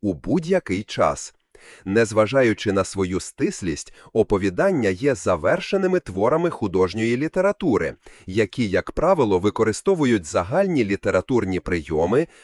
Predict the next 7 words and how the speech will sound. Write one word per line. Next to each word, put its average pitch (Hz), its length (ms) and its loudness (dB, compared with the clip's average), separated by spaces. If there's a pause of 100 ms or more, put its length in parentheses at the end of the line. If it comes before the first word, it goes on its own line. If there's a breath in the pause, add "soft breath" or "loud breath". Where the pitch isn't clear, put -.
мають 151 440 -2
персонажів, 107 840 -2 (220 soft breath)
чітко 220 420 -2
визначене 107 640 0
місце 98 440 -2
дії, 160 520 -2 (120 soft breath)
сюжет, - 720 -2